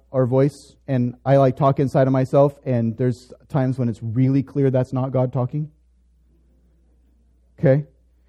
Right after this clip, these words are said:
And so, so that's why, that's why we need this, because sometimes we wish it were God talking. "Oh, Daniel, you need this new fun thing." "Oh, is that you, God?"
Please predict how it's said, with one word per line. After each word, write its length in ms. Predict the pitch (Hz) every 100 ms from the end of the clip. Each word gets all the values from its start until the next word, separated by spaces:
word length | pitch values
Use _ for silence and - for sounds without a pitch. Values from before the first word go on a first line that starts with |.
| _ -
And 180 | 151 147
so, 440 | - 165 143 139 -
so 240 | - 156
that's 260 | 151 156 175
why, 140 | 160
that's 220 | 151 156
why 100 | 165
we 140 | 165 175
need 180 | 190
this, 480 | 156 147 196 - - -
because 320 | 165 160 135
sometimes 420 | 165 156 165 165
we 160 | 147 160
wish 340 | 135 196 -
it 120 | 415
were 120 | 208 135
God 280 | 120 107
talking. 460 | - 95 110 110 170 _ _ _ _ _ _ _ _ _ _ _ -
"Oh, 520 | 117 156 185 202 208
Daniel, 480 | 208 208 170 104 95 _ _ _ _ _ _ _ _ -
you 200 | 151 202
need 220 | 214 202
this 220 | 202 175
new 240 | 180 214 202
fun 340 | 190 202 202
thing." 520 | 208 196 170 113 104 _ _ -
"Oh, 380 | 113 123 104 85 104
is 80 |
that 160 | 123 110
you, 160 | 110 120
God?" 320 | 135 147